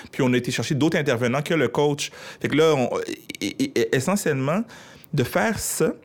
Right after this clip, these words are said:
ça a déjà, au point de départ, mobilisé des gens autour de quelque chose qui était plus large que la que-, le, la question sportive. Donc, les tuteurs qui, qui étaient mobilisés, les mentors, on avait des mentors pour les jeunes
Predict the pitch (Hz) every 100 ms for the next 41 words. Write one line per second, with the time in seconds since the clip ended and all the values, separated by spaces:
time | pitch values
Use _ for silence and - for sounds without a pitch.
0 | _ _ _ - _ _ _ - - 123
1 | 120 131 139 214 - 147 110 113 - 139
2 | 170 151 123 117 120 117 110 170 139 107
3 | 120 135 170 - - - - 117 113 185
4 | 151 113 113 175 175 117 - - 160 151
5 | 175 - 117 110 117 - 107 113 110 131
6 | - 110 - 156 120 110 117 - 160 156
7 | 131 117 - 120 117 110 107 107 117 165
8 | 175 151 110 117 113 135 156 139 117 117
9 | 113 113 117 151 135 - - 190 175 120
10 | 113 127 165